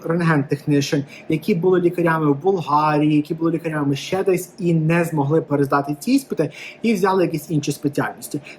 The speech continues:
Це було круто, вони просто вирішили: «Ми не можемо потратити стільки часу, ми не можемо потратити стільки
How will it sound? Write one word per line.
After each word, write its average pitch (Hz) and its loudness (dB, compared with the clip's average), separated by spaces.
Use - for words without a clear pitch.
Це 214 6
було 277 2
круто, 190 4
вони 170 2
просто 247 2
вирішили: 160 0
«Ми 180 2
не 254 2
можемо 185 0
потратити 147 -2
стільки - -4
часу, 139 -4
ми 160 0
не 170 4
можемо 175 0
потратити 147 -4
стільки 170 -2